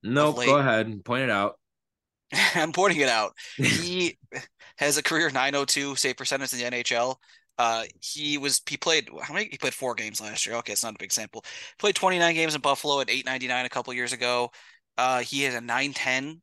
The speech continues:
Speaker 2: in the A H L last year. Uh, and then a few years ago, he played eighteen games and had a nine twenty-four, nine fifty-six in seven games the year prior to that. So he's a good A H L goalie, not a great N H L goalie,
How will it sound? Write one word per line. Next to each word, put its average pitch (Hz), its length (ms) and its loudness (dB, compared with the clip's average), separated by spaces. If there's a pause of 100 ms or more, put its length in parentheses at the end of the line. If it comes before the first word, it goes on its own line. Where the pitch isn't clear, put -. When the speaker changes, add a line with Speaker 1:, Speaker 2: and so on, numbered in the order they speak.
(140)
Speaker 2:
in 123 380 -4 (100)
the 127 140 0
A 120 200 0
H 123 120 2
L 120 120 2
last 117 280 0
year. 165 240 -2 (240)
Uh, 117 440 -4 (400)
and 127 100 0
then 127 300 4 (160)
a - 40 -16
few 208 180 -4
years 156 200 0
ago, 113 180 -2
he 127 100 -6
played 117 300 -4
eighteen 117 360 -4
games 113 260 -4
and 117 80 -6
had 127 80 0
a 123 60 0
nine 127 180 0
twenty-four, 147 560 -4 (360)
nine 143 180 0
fifty-six 185 580 2
in 127 80 -4
seven 170 300 0
games 127 240 -2
the 127 80 -2
year 131 140 0
prior 135 240 2
to 120 100 -6
that. 147 300 0 (580)
So 139 300 -2 (100)
he's 139 240 -10 (100)
a 131 80 -8
good 147 180 2
A 139 120 4
H 135 160 2
L 127 140 2
goalie, 123 360 -6
not 151 200 2
a 131 40 -2
great 139 200 2
N 123 100 0
H 120 160 -4
L 120 100 -4
goalie, 120 380 -8